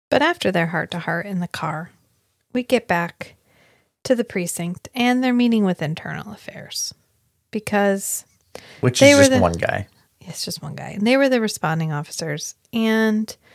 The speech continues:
Speaker 1: Stonetree, you know, there's no real evidence of Stonetree's account being accurate. So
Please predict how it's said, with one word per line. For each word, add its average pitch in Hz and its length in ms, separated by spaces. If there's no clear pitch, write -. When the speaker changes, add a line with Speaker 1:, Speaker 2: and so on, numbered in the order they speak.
Speaker 1:
Stonetree, 233 1040
you 214 120
know, 202 100
there's 208 220
no 247 100
real 220 220
evidence 180 460
of 170 140
Stonetree's 170 640
account 165 420
being 175 280
accurate. - 540
So 190 500